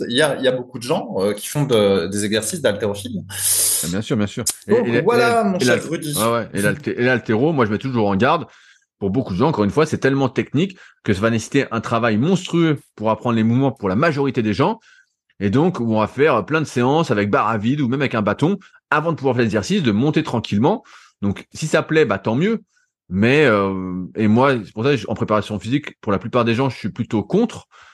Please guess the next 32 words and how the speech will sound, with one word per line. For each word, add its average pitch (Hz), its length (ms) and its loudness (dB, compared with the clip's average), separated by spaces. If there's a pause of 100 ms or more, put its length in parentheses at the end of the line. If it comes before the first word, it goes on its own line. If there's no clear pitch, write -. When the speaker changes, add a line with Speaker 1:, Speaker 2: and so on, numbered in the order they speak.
(160)
Speaker 2:
parce 90 220 -2
que, 135 100 2
euh, 110 500 4
ils 95 140 -4
ont 82 40 -8
pas 110 120 -4
démarré 104 300 0
au 98 60 0
bon 92 100 -2
moment 139 420 2
et 110 80 -2
que 104 140 -4
les, 101 220 0 (200)
il 98 60 -2
y - 20 4
a 104 60 2
plus 156 260 0
d'inconvénients 139 520 0
que 117 80 0
d'avantages 101 520 0
à 104 140 -4
faire 139 240 0
ces 107 100 -4
mouvements 107 220 0
d'haltéro, 104 560 0 (440)
euh, 87 280 0
même 120 500 2
les 98 140 -4
semi-techniques, 131 680 -2
comme 98 180 -2
on 98 100 0
dit, 175 280 -2